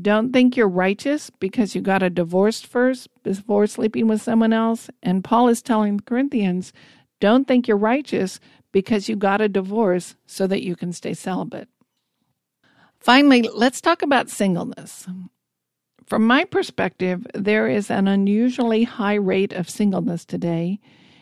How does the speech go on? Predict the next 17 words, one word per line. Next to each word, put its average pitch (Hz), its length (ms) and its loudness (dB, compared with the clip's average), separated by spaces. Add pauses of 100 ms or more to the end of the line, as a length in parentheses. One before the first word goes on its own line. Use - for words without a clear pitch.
(120)
and 196 120 2
it 214 100 2
has 247 260 0
become 233 480 0
normal 214 460 0
to - 140 -10
delay 190 360 -2
marriage 190 440 -4
for 160 160 -8
decades. - 800 -8 (1300)
I 233 140 2
understand 254 560 2
the 202 60 0
gift 202 360 -2
of 190 120 -6
singleness 214 560 -2
here 208 260 0